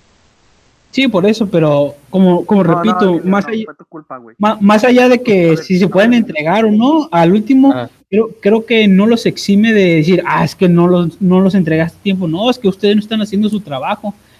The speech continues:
Speaker 1: Y aún así, aunque los entregue a tiempo, ¿ustedes creen que lo van a tener <laughs> en ese mismo rato o a la semana, a las dos? No, güey, es hasta que pase otro semestre. Te van a dar el, el crédito.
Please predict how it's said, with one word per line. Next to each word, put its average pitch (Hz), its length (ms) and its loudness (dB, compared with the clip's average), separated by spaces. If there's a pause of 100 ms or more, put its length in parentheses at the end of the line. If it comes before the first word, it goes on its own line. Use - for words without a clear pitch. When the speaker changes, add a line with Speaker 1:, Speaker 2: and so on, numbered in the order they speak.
(100)
Speaker 1:
Y 175 80 0
aún 196 220 4
así, 247 260 2
aunque 196 240 0
los 170 140 0
entregue 180 320 -2
a 233 40 -4
tiempo, 233 280 -2
¿ustedes 208 320 -4
creen 226 240 -4
que 202 320 -2 (280)
lo 175 140 -2
van 170 140 0
a 208 80 -2
tener 185 300 -2
<laughs> - 100 -6
en 190 260 0
ese 175 180 0
mismo 214 300 4
rato 190 420 -6
o 185 160 -4
a 165 60 -4
la 156 80 -2
semana, 160 460 -6
a 180 40 -2
las 160 140 -4
dos? 185 140 -4
No, 156 240 -6
güey, 214 220 0
es 185 80 2
hasta 196 260 -4
que 156 120 -6
pase 156 240 -8
otro 196 280 -10
semestre. 180 340 -6 (440)
Te 165 60 -6
van 160 160 0
a 185 120 2
dar 180 200 0
el, 156 360 0 (440)
el 143 160 -6
crédito. 180 560 -4